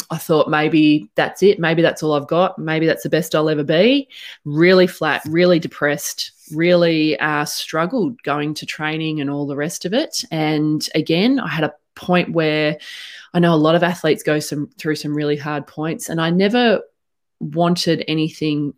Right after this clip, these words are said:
bad to happen, but I remember driving to training at five o'clock in the morning and, um, hoping that someone would hit me in the car, like, hoping someone would hit me. And I didn't wanna, I didn't wanna die. I didn't want, I just wanted a reason to be in the hospital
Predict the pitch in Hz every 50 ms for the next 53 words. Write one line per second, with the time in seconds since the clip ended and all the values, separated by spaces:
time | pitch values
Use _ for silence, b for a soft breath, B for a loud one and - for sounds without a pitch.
0 | _ _ - 147 - - 151 151 165 180 180 180 - 202 175 175 185 190 - 285
1 | 320 320 247 180 175 170 180 175 196 208 220 208 190 - 180 175 170 165 165 156
2 | 139 - - - 151 160 165 175 170 160 139 - - - 147 147 143 147 - -
3 | 147 - 147 143 139 139 143 151 156 156 151 151 147 139 139 143 - B B B
4 | B B B B B B B B B - 156 156 151 151 151 156 151 147 147 139
5 | 135 - - - - 185 185 185 - 247 226 220 - - - - 165 165 165 160
6 | 156 160 156 143 - - - - - - - 139 123 - - - _ _ _ _
7 | _ _ _ _ _ - 160 151 147 139 - 147 139 131 - - 139 139 - _
8 | _ _ _ 160 151 151 - - - - 180 196 196 - 196 190 175 - 175 165
9 | 165 160 156 156 156 - - - - 151 131 - - - 160 170 185 185 175 262
10 | 285 262 240 202 196 190 175 156 147 123 - - _ _ _ - 170 - 202 226
11 | 190 165 151 139 131 127 123 - 143 139 151 151 135 - - 135 135 143 143 160
12 | 151 165 160 147 143 - - 165 175 196 208 208 - 226 226 226 202 180 175 -
13 | - 160 147 143 160 160 170 175 - 170 170 - 160 127 156 151 147 143 139 131
14 | - - - 147 143 - - - 131 - - 160 220 302 -